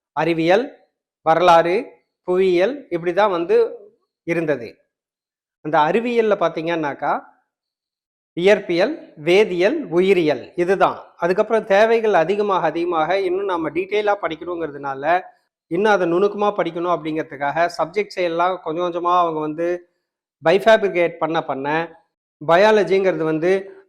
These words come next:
ஜூவாலஜி, பாட்டனின்னு எல்லாம் வந்து டீட்டெயிலா படிக்க ஆரம்பிச்சாங்க. நம்ம ஹியூமன் பாடியவே வந்து நம்ம full of chemicals-னு தான் சொல்லலாம். போன் எல்லாம் கால்சியம், பிளட் வந்து ஹீமோகுளோபின்.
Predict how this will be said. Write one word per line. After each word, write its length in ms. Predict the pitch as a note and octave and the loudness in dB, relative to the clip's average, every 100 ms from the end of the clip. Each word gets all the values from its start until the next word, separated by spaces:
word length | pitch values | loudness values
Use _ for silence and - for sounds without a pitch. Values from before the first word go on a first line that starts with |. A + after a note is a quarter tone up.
| D3+ D#3 | -8 2
ஜூவாலஜி, 640 | F#3 G3 F#3+ D#3 F3+ E3 | 6 8 6 2 0 2
பாட்டனின்னு 500 | D3 F3 F#3 F3 F3+ | 2 2 2 -2 -2
எல்லாம் 280 | D#3+ D#3+ F3+ | 0 0 0
வந்து 460 | D3+ D3 G#3+ - _ _ _ C#3+ | -2 -4 -6 -6 _ _ _ -4
டீட்டெயிலா 480 | G#3+ A3 G3+ F#3+ A3+ | -2 0 0 0 -2
படிக்க 300 | D#3+ D#3+ C#3 | -4 0 -2
ஆரம்பிச்சாங்க. 420 | B2+ B2+ A#2+ G#2 F2+ - _ _ _ _ _ _ | -2 -10 -12 -12 -18 -20 _ _ _ _ _ _
நம்ம 220 | D#3+ E3 | -4 -2
ஹியூமன் 580 | F3+ F3 - G#3+ A#3 A3 | 0 -4 -2 0 2 2
பாடியவே 460 | F#3+ G3 G3 G3 G3 | 2 2 2 2 0
வந்து 220 | F3+ G3 | 0 -2
நம்ம 460 | F3 E3+ D3 D#3 - - | -2 -2 -4 -6 -14 -8
full 140 | G3 A3 | -4 0
of 120 | A#3 - | 0 0
chemicals-னு 560 | G3 G#3+ A3 G#3+ G3+ F#3 | -4 -2 -4 -4 -4 -6
தான் 120 | G3+ | -6
சொல்லலாம். 520 | G3+ F3 E3+ E3 E3 - _ _ | -6 -6 -4 -4 -6 -14 _ _
போன் 240 | D#3+ G3 | -2 0
எல்லாம் 260 | G3+ G3 G#3+ | 0 -4 -4
கால்சியம், 600 | G3+ G3+ G3 G3 F#3+ G3 - _ _ _ _ _ | -2 -2 -2 -4 -4 -6 -16 _ _ _ _ _
பிளட் 240 | D3+ E3+ F#3+ | 0 0 0
வந்து 220 | G3 G3+ | 0 -2
ஹீமோகுளோபின். 920 | G3+ G#3 G#3+ G3+ F#3+ F3 F3 F3+ - | -4 -2 -2 0 -2 0 -4 -6 -12